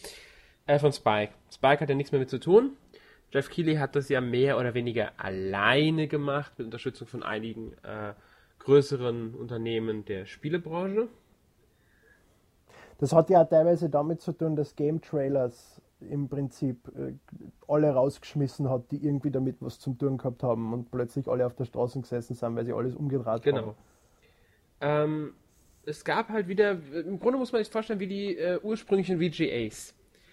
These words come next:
Speaker 1: Es gab eine, ähm, große Bühne, also es war fast schon Oscar-like, ein bisschen gemacht, ähm, mit Publikum,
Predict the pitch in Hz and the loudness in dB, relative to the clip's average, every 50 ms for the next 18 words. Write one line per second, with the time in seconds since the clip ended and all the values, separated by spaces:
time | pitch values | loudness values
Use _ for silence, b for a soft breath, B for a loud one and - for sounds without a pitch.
0 | b b b b _ - 147 - - 170 156 151 - 156 143 135 135 131 127 - | b b b b _ -8 -4 0 2 2 2 2 2 0 2 2 2 2 0 0
1 | - 123 127 127 127 123 123 120 120 120 117 - - _ _ 139 143 170 170 156 | 0 0 0 0 0 0 -2 -2 -4 -6 -6 -10 -14 _ _ 2 4 4 4 4
2 | 156 135 131 - 160 165 190 233 311 233 185 139 123 117 123 127 120 - - 151 | 0 -4 -4 -2 2 2 4 6 6 6 6 4 2 0 -2 -2 -2 -2 -6 -8
3 | - - - 156 127 123 123 - - 160 185 - - - - 127 120 107 104 110 | -8 -4 0 2 2 2 2 2 2 2 2 2 0 0 2 2 2 2 0 0
4 | 104 92 98 127 151 151 - 131 123 - 139 131 - - - - 143 135 127 120 | 0 0 2 0 0 0 -2 -4 0 2 2 2 2 -2 -2 0 2 2 2 2
5 | 123 117 117 139 190 196 - - - - - - b b b b b b b b | 0 2 2 2 2 0 -4 -8 -12 -12 -14 -14 b b b b b b b b
6 | b b b - 143 151 156 156 160 160 156 151 - - 202 202 196 254 220 - | b b b 6 6 6 8 6 4 4 2 0 6 6 6 6 6 -2 -4 2
7 | - 254 294 320 339 | 2 4 4 4 0